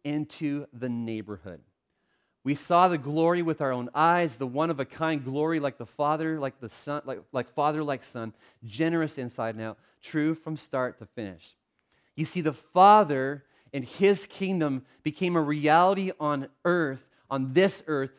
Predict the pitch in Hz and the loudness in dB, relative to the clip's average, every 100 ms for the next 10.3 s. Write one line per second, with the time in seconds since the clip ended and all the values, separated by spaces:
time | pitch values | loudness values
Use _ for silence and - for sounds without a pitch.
0 | _ - 135 120 170 185 190 - - 151 | _ -4 -4 -2 -2 -2 -4 -4 0 0
1 | - - 117 165 190 202 - - 165 170 | 0 -8 0 2 4 0 -2 0 2 2
2 | 151 - 143 127 120 117 - 110 139 117 | -4 -6 -6 -4 -6 -12 -14 -8 -6 -6
3 | 107 - _ - 123 - 143 127 _ 123 | -8 -12 _ -14 -14 -6 -4 -4 _ -14
4 | 117 117 - 123 131 117 98 87 92 82 | -12 -14 -8 -4 -2 -4 -8 -10 -16 -20
5 | _ _ _ _ _ _ _ _ _ _ | _ _ _ _ _ _ _ _ _ _
6 | _ - 143 139 139 170 175 175 160 156 | _ -4 -2 -2 -2 -2 -2 -2 0 0
7 | 160 - 131 120 127 - _ - 160 - | -2 -16 -16 -12 -12 -12 _ -4 -4 -4
8 | 135 - 143 123 107 - _ _ _ 110 | -14 -10 -6 -6 -8 -16 _ _ _ -8
9 | 160 175 180 - 143 160 165 - 143 - | -4 -4 -6 -6 -2 -2 -2 -10 -14 -4
10 | 156 156 | -2 -2